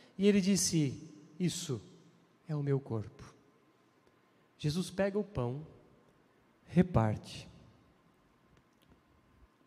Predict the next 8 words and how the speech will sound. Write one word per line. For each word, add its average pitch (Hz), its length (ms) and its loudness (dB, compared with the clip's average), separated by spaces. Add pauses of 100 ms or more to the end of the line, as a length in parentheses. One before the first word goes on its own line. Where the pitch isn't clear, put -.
(340)
e 147 120 -2
diz: 120 520 -4 (160)
"Isso 156 680 -2 (440)
é 143 200 0 (520)
o 156 120 -2
meu 120 420 0 (640)
corpo." - 540 -6 (1000)
Aqui 185 480 0